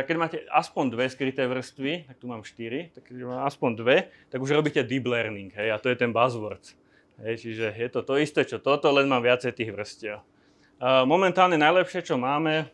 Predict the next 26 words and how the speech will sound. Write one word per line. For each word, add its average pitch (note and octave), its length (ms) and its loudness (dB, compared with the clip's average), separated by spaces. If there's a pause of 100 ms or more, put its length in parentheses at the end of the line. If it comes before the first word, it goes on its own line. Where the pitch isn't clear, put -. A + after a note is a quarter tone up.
(140)
mm, C3 400 -4 (400)
sú A#2 160 -14
konvolučné E3 720 0
siete, D#3 640 -4 (240)
ktoré C3+ 240 0
využívajú D3+ 560 2
isté B2 560 0
finty D#3+ 480 0
na B2 480 -2
zdieľanie C#3 480 2
váhových C#3+ 560 -2
parametrov C#3 880 0 (400)
a, - 80 -12
a B2 80 -2 (1800)
pokiaľ D#3+ 240 4
máte E3 320 0
dáta, D3 400 2
ktoré C3+ 240 -2
majú D3+ 240 0
nejakú C#3+ 320 -4
priestorovú D3+ 640 0
súvislosť, C3+ 800 -6 (540)
a A2+ 240 -2
napríklad A#2 400 -4
obrazok B2 400 -2
šachovnice, B2+ 800 -2